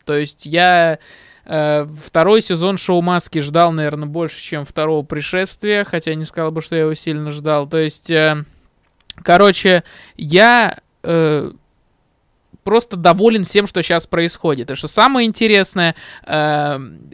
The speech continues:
учитывая то, что случилось в первом выпуске, Ваня, про-, мы с Ваней частично смотрели первый выпуск второго сезона "Маски". Э, наш разговор после, э,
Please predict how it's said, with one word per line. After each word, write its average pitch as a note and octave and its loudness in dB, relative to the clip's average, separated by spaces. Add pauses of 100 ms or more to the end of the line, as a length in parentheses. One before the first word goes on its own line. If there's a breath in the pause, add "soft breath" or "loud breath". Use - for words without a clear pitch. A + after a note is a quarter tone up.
учитывая F3 -8
то, F#3 -4
что E3 -4
случилось E3+ -2
в - -20
первом F3 -2
выпуске, D#3+ -4
Ваня, G3 2
про-, F3 -4
мы G3+ 0
с - -6
Ваней F#3 4
частично E3 -4
смотрели D#3+ -2
первый D#3 2
выпуск D#3 -4
второго D#3 0
сезона E3 -4
"Маски". C4 -2 (340 loud breath)
Э, D#3 0
наш E3 -2
разговор G3 0
после, D3+ 0 (220)
э, D#3 0